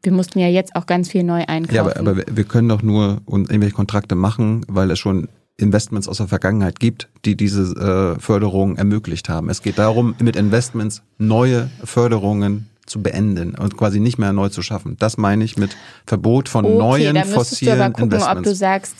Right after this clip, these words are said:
Speaker 1: also was zum Beispiel etwas wäre, was wirklich, ähm, vielleicht sogar machbar ist. Ähm, man hat ja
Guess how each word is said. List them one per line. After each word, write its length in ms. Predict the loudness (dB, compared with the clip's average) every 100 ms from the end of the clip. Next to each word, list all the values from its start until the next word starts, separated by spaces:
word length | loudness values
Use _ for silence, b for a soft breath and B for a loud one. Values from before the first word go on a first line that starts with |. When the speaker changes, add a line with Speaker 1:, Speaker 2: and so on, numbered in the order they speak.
| -18 -12
Speaker 1:
also 360 | -4 -2 0
was 200 | 0 -2
zum 100 | -2
Beispiel 280 | 0 0 -2
etwas 380 | -2 -2 -4 0
wäre, 320 | 0 0 0
was 240 | 0 -2 -2
wirklich, 440 | 0 -2 -4 -8 -2
ähm, 360 | 0 0 -2 -6
vielleicht 400 | -10 -2 -2 -2
sogar 540 | -4 -2 0 0 0 -4 -10 -20 _
machbar 480 | -2 -2 0 0 2
ist. 460 | 2 0 -2 -12 -4
Ähm, 340 | 0 0 0
man 160 | 0 -2
hat 220 | -4 -2
ja 340 | 0 0 0